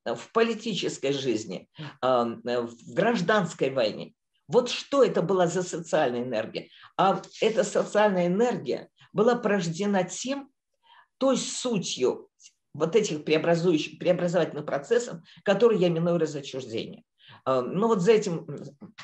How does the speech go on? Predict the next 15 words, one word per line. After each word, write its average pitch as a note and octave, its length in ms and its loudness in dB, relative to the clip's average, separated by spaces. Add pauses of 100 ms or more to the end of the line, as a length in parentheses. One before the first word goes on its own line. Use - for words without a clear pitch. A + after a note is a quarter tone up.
каким-то, - 360 -6
казалось C#3+ 380 2
бы, F#2+ 120 -8
непонятным D#3 760 -2
словом G#3+ 480 -2 (340)
стоит, G#3+ 600 0 (1000)
э, A#2+ 260 -2 (140)
то, E3+ 160 2
что - 440 0 (200)
большевики — G#3 920 0
это G#3+ 240 4
первая, E3 640 2
э, G#2+ 640 -2
политическая F3 800 -2
сила, G#3 520 -4